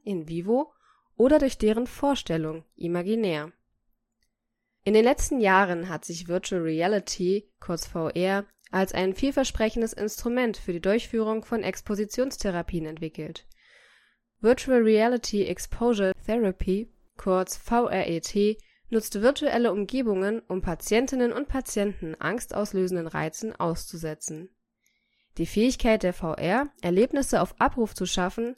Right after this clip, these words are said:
hat sie zu einem attraktiven Medium für die Expositionstherapie gemacht, die eine wiederholte Erfahrung von angstauslösenden Situationen erfordert. Zu den Szenarien kann beispielsweise öffentliches Sprechen gehören,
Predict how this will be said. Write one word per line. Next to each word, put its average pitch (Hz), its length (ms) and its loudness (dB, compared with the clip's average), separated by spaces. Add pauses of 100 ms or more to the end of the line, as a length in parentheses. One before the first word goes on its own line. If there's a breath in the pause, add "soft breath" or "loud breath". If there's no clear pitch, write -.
hat 247 220 -2
sie 294 80 -2
zu - 120 -4
einem 196 240 0
attraktiven 220 640 -2
Medium 202 400 0
für 196 140 -4
die - 100 -2
Expositionstherapie 180 1120 -2
gemacht, 175 420 -2 (380 soft breath)
die - 100 -2
eine 202 200 2
wiederholte 214 560 6
Erfahrung 214 640 2
von 175 200 -4
angstauslösenden 185 760 -2
Situationen 165 600 -4
erfordert. - 760 -4 (920)
Zu - 140 -2
den 170 140 0
Szenarien 196 640 2
kann 226 260 2
beispielsweise 226 800 2
öffentliches 254 520 -2
Sprechen 277 400 -2
gehören, 175 420 -2